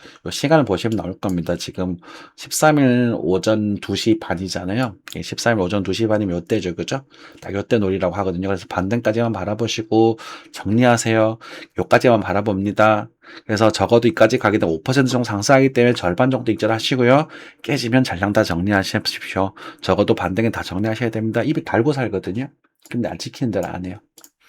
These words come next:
그래서 이 공개 버전에서 이런 말씀들을 드릴 수가 없어요. 그러니까 이거는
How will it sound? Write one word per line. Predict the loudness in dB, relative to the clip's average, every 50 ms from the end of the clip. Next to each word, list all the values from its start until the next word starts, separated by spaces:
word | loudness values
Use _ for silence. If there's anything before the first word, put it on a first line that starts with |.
| _ -20 -18 -18 -18 -18 -20 -20 -20 -20 -20 -20 -20 -20 -20 -18 -20 -20 -20 -12 -6
그래서 | 0 4 8 10 10 10 10 8 6
이 | 4 2
공개 | 4 6 6 8 10 10
버전에서 | 10 10 10 8 8 6 6 8 8 8 8 8 6
이런 | 4 6 6 8 8
말씀들을 | 6 6 4 4 2 2 4 4 4 4
드릴 | 4 4 4 4
수가 | 4 4 6 8 8
없어요. | 8 6 4 0 2 4 4 4 4 2 -2 -6 -10 -8 -4
그러니까 | -2 0 4 6 6
이거는 | 6 8 8 8 10 8 8 8 6 4 2